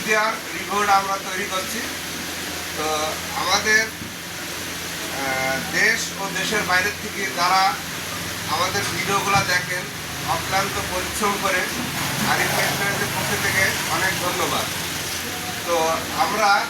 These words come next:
এই পাওয়ার টিলারের চতুর সাইড আমরা ভিডিওর মাধ্যমে আপনাদের দেখাবো। আর গাড়িটা কত সুন্দর অবশ্যই আপ-, আপনারা আমাদের কমেন্টের মাধ্যমে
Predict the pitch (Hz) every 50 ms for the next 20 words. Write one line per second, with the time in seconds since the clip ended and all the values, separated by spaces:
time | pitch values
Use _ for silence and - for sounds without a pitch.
0 | - - - - - 175 175 175 170 180 190 208 - 214 220 214 220 220 220 226
1 | 226 220 - - - - - - - - - - - - 220 220 226 240 233 233
2 | - 233 220 220 - - - - - - - 165 165 175 190 196 196 180 170 170
3 | - - - 190 180 175 165 170 170 175 175 - - 165 - - - - - -
4 | - 143 - - - - - - - - - - - - - - - - - -
5 | - - - - - 855 855 - 807 807 - - - - - - - - - -
6 | - - - 214 214 - 202 202 202 208 214 - 185 202 208 208 196 190 202 208
7 | - - - - - - - 156 170 190 196 - 220 208 185 180 175 - - -
8 | - - - - 175 175 190 208 - 175 165 160 165 - - - - - - -
9 | 165 170 170 170 160 156 160 165 170 160 165 160 156 147 151 147 151 151 151